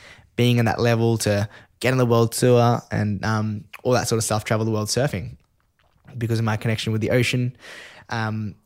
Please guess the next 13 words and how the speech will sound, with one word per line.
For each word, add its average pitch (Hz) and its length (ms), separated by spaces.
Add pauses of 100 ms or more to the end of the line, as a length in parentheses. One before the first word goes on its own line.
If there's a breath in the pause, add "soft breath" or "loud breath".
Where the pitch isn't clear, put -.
but 131 140
then 127 100
I 123 60
had 117 160
an 120 80
injury 113 340
when 110 160
I 107 140
was, 104 160
like, 98 300 (760 loud breath)
seventeen 113 640
that - 160
kinda 104 260